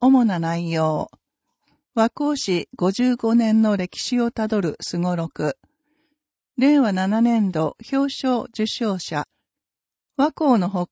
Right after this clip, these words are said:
こり鍋ウィズ泣き相撲和光場所。他。表紙終わり。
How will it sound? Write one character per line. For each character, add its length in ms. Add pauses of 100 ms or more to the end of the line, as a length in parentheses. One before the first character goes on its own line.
こ 140
り 120
鍋 400 (120)
ウ 80
ィ 120
ズ 340
泣 220
き 160
相 160
撲 360 (160)
和 160
光 260
場 180
所。 360 (320)
他。 500 (1400)
表 160 (160)
紙 200 (140)
終 100
わ 180
り。 200